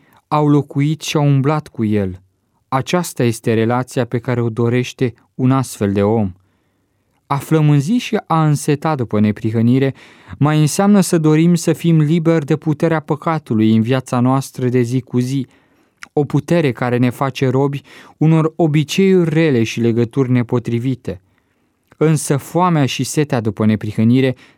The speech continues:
înseamnă mai mult decât atât. Este dorința de a se libera chiar de dorința de a păcătui. Chiar creștinii se confruntă cu lucrul teribil că doresc încă să păcătuiască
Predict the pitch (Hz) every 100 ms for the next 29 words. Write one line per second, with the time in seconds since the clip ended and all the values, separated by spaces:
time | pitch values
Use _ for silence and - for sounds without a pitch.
0 | _ - 147 127 175 165 160 151 151 143
1 | 151 160 - 117 110 113 120 117 131 -
2 | _ _ _ _ - - - 160 151 175
3 | 151 160 185 196 185 170 160 156 147 -
4 | 156 151 139 147 156 147 - 185 180 147
5 | 151 143 143 156 147 - 101 104 - 107
6 | 117 107 120 127 104 - _ _ _ _
7 | _ _ - 196 202 - 170 160 - 175
8 | 143 101 - 117 120 117 - 135 135 147
9 | 143 - _ _ _ _ - 120 151 165
10 | 190 180 - 175 170 135 123 113 127 123
11 | 131 143 - - _ 160 165 165 160 151
12 | 151 139 147 - 151 139 - - -